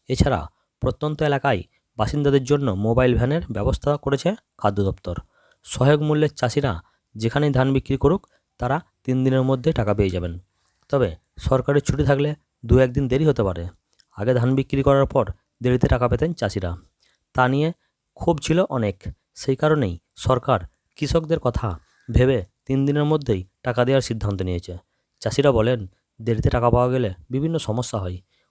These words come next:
ওই সময় রবি মরশুমের চাষ হলে সেই খরচ ধান বিক্রির টাকায় উঠে আসে। সরকার দেরিতে টাকা দিলে ফরেরা সুযোগের সদ্ব্যবহার করেন, ওই সময়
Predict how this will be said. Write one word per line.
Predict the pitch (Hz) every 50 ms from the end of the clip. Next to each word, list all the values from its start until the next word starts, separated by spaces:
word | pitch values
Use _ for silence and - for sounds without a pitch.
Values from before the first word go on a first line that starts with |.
| _ -
ওই | 131 139 139
সময় | - - 131 117 101 92 92 _ _ _ _ -
রবি | 120 123 120 127
মরশুমের | 127 127 127 123 - - 131 135 135 123 -
চাষ | - 123 127 123 -
হলে | 135 120 98 92 - _ _ _ _
সেই | - - 139 131
খরচ | - - 127 127 127 120 - - - _ _ -
ধান | 110 - 123 123 127
বিক্রির | 123 120 - - - 123 120 -
টাকায় | - 127 117 131 135 135 - _ _ _ -
উঠে | 135 110 127
আসে। | 120 107 98 - 92 85 80 _ _ _ _ _ _ _ -
সরকার | - - 127 113 - - 143 131
দেরিতে | 120 131 131 120 -
টাকা | - 131 120 131
দিলে | 127 135 135 120 98 92 - _ _ _ - -
ফরেরা | - - 120 135 139 139 113 87 - - -
সুযোগের | - - 120 113 120 120 127 135 -
সদ্ব্যবহার | - 120 113 110 110 110 101 104 104 104
করেন, | - 101 90 90 90 90 _ _ _ _ _ _ -
ওই | 139 143 139
সময় | - 143 127 110 101